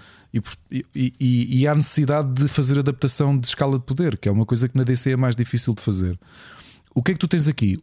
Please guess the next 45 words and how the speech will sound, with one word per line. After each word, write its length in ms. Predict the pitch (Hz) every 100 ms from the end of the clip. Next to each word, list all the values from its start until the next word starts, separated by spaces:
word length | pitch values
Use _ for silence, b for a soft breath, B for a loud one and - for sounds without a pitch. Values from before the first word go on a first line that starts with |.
| _
O 100 | 151
Thanos, 560 | 147 139 110 104 104 - 135 - 185 208 202 - _ _ _ -
eh, 240 | 170 165 - _ _ _ -
toda 220 | 180 156
a 40 |
Marvel, 440 | 143 135 127 139 -
a, 80 | 113
o 140 | 135
M 100 | 151
C 180 | - 139
U 80 | 147
fez 540 | - 147 143 - - - 131
tone 240 | - 139 139
down 420 | 131 127 127 131 - b b b
à 80 | 123
escala 420 | 113 - 131 127
do 140 | 120 120
Thanos. 500 | - 117 104 101 -
O 100 | 143
Thanos, 380 | 131 113 101 101
quando 280 | - 101 92 - -
o, 220 | 110 107
tu 240 | - 139
leste 320 | 117 117 - 123
isso, 180 | 127
Rui, 220 | 131 123 101
ainda 220 | 101 101
em 40 |
português, 500 | 92 - 104 113 98 104 B B B
acho 220 | 107 -
que 120 | 104 107
algumas 340 | 107 107 107
das 120 | 110
pessoas 220 | - 117
que 60 | -
nos 140 | 104
ouvem 260 | 110 98 101
leram 300 | 107 107 107
isso 240 | 110 -
no 80 | 98
início 220 | 104 101
dos 80 | 104
anos 160 | 101 92
noventa, 480 | 101 104 104 117 120 B B B B B B B -
no, 1040 | 107 113 110 107 104 101 98 98 98